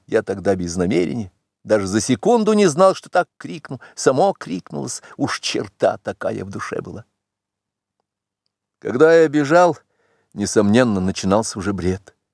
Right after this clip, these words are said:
Но я очень вспоминаю, что действовал сознательно,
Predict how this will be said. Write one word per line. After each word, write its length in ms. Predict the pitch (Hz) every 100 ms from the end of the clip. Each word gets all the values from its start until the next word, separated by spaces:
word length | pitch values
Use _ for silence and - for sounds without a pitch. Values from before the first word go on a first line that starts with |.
| _ _ _ _
Но 80 | -
я 160 | 80 82
очень 460 | 104 127 - 143
вспоминаю, 920 | 135 - - - 135 135 127 127 104 90
что 160 | -
действовал 460 | 92 107 120 - 113
сознательно, 960 | - 104 85 92 151 170 - 139 120